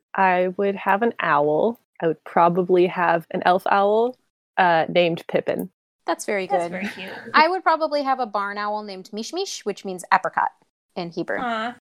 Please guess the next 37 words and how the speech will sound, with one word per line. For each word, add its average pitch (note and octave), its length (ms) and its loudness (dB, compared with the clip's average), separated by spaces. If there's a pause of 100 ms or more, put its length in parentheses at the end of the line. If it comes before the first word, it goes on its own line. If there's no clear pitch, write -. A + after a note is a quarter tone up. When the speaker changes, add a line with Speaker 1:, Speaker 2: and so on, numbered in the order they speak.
(140)
Speaker 1:
Oh. G3+ 300 -6 (180)
Speaker 2:
'Cause G#3 160 -4
their G3+ 140 2
faces G3 380 0
kind F#3 220 -4
of F3+ 120 -4
look F3+ 180 -4
like E3+ 160 -4
an D#3+ 80 -6
Speaker 3:
I - 40 -4
would G2+ 80 -2
Speaker 2:
apricot. C4+ 140 -2
Speaker 3:
probably D#4+ 200 0
have C4+ 80 -4
a B3+ 60 -12
cat. F#3 400 -6 (280)
I, G3 560 -8 (360)
obviously, A#3 640 -2
you F#3 220 -10
guys G3 460 -8
have G#3+ 160 -8
had F#3 260 -8 (140)
much G#3+ 220 -10
more G3+ 120 -8
time F#3+ 300 -10
in F#3+ 80 -12
your F#3+ 140 -12
lives F3+ 280 -8
to G#3 80 -14
think F#3+ 240 -16
through F#3+ 260 -14
this A#3+ 300 4
Speaker 2:
<laughs> - 40 -8
Speaker 3:
sort A3+ 160 -4
of G3+ 100 -12
self-insert A3+ 640 4
situation C4+ 720 8